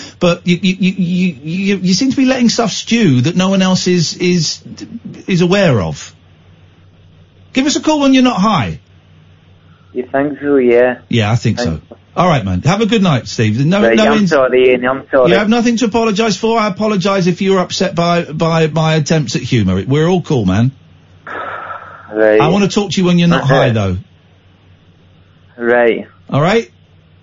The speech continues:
Speaker 2: Right, okay,
Speaker 1: Go and
Speaker 2: right.
Speaker 1: get some sleep, man.
Speaker 2: Right. Aye.
Speaker 1: Good night, Stephen. Take care.
Speaker 2: That's a good, that's a good idea. Right, thanks, Ian.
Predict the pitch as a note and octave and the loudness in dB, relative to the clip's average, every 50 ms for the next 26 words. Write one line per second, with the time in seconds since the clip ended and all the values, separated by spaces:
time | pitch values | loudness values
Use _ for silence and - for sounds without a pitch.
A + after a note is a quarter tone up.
0 | _ - A#2 A2+ A2+ G#2+ G2+ A#2+ A#2+ - - B2+ B2 A#2+ D#3+ F#3+ A3 A3+ A#3 A#3 | _ -4 0 2 2 4 2 2 0 0 0 2 2 4 4 2 2 2 2 2
1 | - - B3 A3 - - G#3+ E3+ D#3+ D3+ B2 G#2 G2 G2 - - - _ _ _ | 2 0 0 0 0 0 0 -2 0 0 0 0 0 0 -4 -8 -16 _ _ _
2 | _ _ _ _ _ _ _ _ _ _ _ _ _ _ _ - _ _ _ _ | _ _ _ _ _ _ _ _ _ _ _ _ _ _ _ -20 _ _ _ _
3 | _ _ _ _ _ _ - - A#2 A2+ A2+ A2 G#2+ G2+ - - _ _ - - | _ _ _ _ _ _ -8 -4 -2 -2 0 -2 -2 -4 -6 -12 _ _ -6 -4
4 | C3+ C#3 D3+ C3 G#2+ - - G2 E2+ F2+ F2 C3 B2+ A#2 - A2+ F2 D#2+ - C3+ | -2 0 0 -2 -2 -2 -4 -4 -4 -2 -2 -2 -2 -2 -2 -2 -2 0 -2 -4
5 | - - - C#3 C#3 C3 - C3 - - - D3 C#3+ - D#3+ - - C3 - B2+ | -4 -4 -2 -2 0 0 0 -2 -2 -2 -2 -4 -4 -4 -4 -4 -2 -2 0 2
6 | B2 A#2 G#2 G#2+ G#2+ G#2 G2+ G#2 G#2+ A2 A2 G#2+ G#2+ - B2 C3 C3 B2+ B2+ - | 2 2 2 2 0 0 0 0 0 0 0 0 -2 -2 -2 -2 -2 -4 -8 -10
7 | - A#2 A2+ G#2+ G2+ | -6 -6 -6 -6 -8